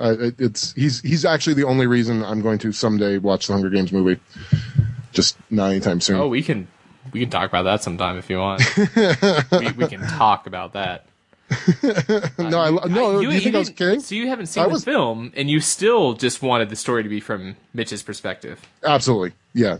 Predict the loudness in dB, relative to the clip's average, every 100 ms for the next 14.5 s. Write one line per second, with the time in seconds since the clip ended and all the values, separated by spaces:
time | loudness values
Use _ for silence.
0 | -4 -2 2 2 2 4 4 4 0 0
1 | -4 0 0 0 2 2 2 2 2 2
2 | 2 2 2 0 -4 -8 -10 -12 -14 _
3 | _ _ _ -2 2 2 0 0 0 0
4 | -2 -2 -2 -6 -10 -16 -20 -20 _ _
5 | _ -4 -4 -2 -4 -4 -2 2 2 2
6 | 2 4 4 2 2 2 2 2 2 2
7 | 2 0 -4 -2 -6 -4 -8 -8 -12 -14
8 | -12 -2 0 2 2 0 2 2 4 2
9 | 2 0 0 2 4 2 -2 _ 0 2
10 | 4 2 2 2 0 0 0 0 2 2
11 | 2 0 2 0 0 0 -2 -2 -2 0
12 | -2 -2 -6 -10 -20 -20 _ -6 -2 0
13 | 0 0 0 2 2 0 0 2 4 2
14 | 0 -2 -2 0